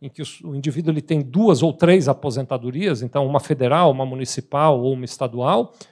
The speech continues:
e ele tem a isenção nas três, mês a mês. Só que na hora da declaração só pode pôr uma, as outras eu tenho que levar lá como rendimento tributável.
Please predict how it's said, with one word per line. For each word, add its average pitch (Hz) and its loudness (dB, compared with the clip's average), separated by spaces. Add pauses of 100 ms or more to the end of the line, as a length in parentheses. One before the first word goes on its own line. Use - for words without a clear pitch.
(140)
e 156 4
ele 180 4
tem 190 2
a 180 4
isenção 175 2
nas 220 -4
três, - -2
mês 131 -4
a 139 -2
mês. 123 -10
Só - -8
que - -12
na 151 2
hora 190 6
da 180 0
declaração 165 0
só - -2
pode 180 0
pôr 226 2
uma, 151 6
as 139 -2
outras 156 0
eu 180 -2
tenho 175 -6
que 208 -8
levar 165 2
lá 147 0
como 165 -8
rendimento 160 -8
tributável. 170 -10